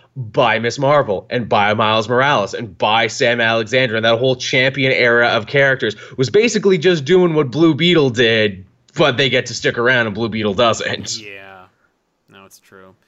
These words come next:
Speaker 2: And Static Shock canceled because of all kinds of reasons.
Speaker 1: Legal reasons, mostly.
Speaker 2: Yeah, but, uh, Static, it,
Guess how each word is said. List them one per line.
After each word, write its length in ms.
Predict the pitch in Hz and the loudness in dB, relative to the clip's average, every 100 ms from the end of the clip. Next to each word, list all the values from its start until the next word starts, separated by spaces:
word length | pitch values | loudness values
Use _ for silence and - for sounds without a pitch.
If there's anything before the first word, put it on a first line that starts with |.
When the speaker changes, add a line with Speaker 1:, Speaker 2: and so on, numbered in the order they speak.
| _ _ _ | _ _ _
Speaker 2:
And 80 | 127 | -18
Static 300 | 208 202 202 | -12 -10 -10
Shock 340 | - 180 175 | -10 -8 -10
canceled 580 | - 170 165 - 151 123 | -10 -12 -12 -14 -18 -18
because 340 | 131 120 131 120 | -20 -20 -20 -20
of 120 | 117 | -18
all 140 | 123 | -18
kinds 340 | 123 135 135 113 | -16 -16 -16 -18
of 120 | 107 | -20
reasons. 560 | 107 98 101 98 98 - | -20 -20 -20 -20 -20 -10
Speaker 1:
Legal 540 | 104 113 117 107 104 | -2 0 2 2 2
reasons, 560 | 98 98 92 92 92 87 | 2 0 -2 -2 -4 -2
mostly. 600 | 92 95 - 82 80 82 | 0 0 -2 -2 -2 -4
Speaker 2:
Yeah, 340 | 110 110 107 98 _ | -10 -18 -20 -20 _
but, 180 | 123 113 | -20 -16
uh, 240 | 120 117 | -16 -16
Static, 600 | 113 170 185 196 196 - _ _ _ 165 | -14 -8 -6 -6 -10 -20 _ _ _ -16
it, 560 | 170 160 147 143 - | -14 -14 -18 -20 -20